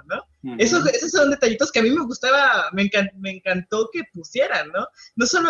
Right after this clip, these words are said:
Speaker 1: el hecho de que, pues, van subiendo, o que Tauro y, y, y Aries, en las, en la batalla por las doce casas, se quedaron en su, en su templo, y no,
Speaker 2: ¿Y
Speaker 1: que los
Speaker 2: aquí no?
Speaker 1: caballeros de bronce lo resuelvan. No, ellos agarran a Atena y nosotros vamos a cuidar a Atena porque somos los caballeros dorados.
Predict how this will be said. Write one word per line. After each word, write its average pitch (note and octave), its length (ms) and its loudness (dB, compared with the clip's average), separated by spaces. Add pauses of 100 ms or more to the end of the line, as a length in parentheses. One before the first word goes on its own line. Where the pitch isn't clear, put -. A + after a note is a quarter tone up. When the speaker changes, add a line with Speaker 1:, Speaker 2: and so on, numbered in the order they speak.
Speaker 1:
el G#3+ 120 4
hecho A3 240 0
de A#3+ 100 0
que, E3+ 120 -8
pues, E3 160 -14
van B3+ 160 2
subiendo, A#3 520 0 (220)
o G#3+ 160 2
que A3+ 480 4
Tauro C4+ 420 4
y, G#3+ 240 -4
y, F#3+ 680 -12 (280)
y F#3 140 -8
Aries, A3+ 460 0 (180)
en D#3+ 140 -6
las, D#3 280 -2
en D#3+ 100 -8
la D#3 80 -2
batalla G#3+ 260 0
por G#3+ 140 -6
las E3 100 -4
doce G#3 240 -4
casas, F#3+ 340 -4
se G#3 80 -8
quedaron G3+ 320 2
en G#3 80 -2
su, C#3+ 280 -14
en D3 140 -20
su C#3 240 -20 (540)
templo, F#3+ 340 2 (360)
y G#3+ 260 2
no, C#4+ 180 4
Speaker 2:
¿Y C#4 40 2
Speaker 1:
que B3+ 80 6
los B3 120 4
Speaker 2:
aquí C#3+ 60 4
no? D#3 160 6
Speaker 1:
caballeros C4+ 280 2
de A3 140 0 (140)
bronce C#4 320 4
lo A#3 120 4
resuelvan. G#3 540 0
No, C#4+ 220 6 (240)
ellos C#4 240 2
agarran C4 380 2
a A3+ 40 2
Atena A3+ 420 -2
y F#3 60 -10
nosotros G#3+ 320 -10
vamos B3+ 280 -6
a C4 40 -16
cuidar F#3 400 -2
a A#3 40 0
Atena F#3+ 360 -6
porque F3 220 -10
somos G#3+ 240 -2
los A#3 140 0
caballeros D#3+ 520 2
dorados. F3+ 640 0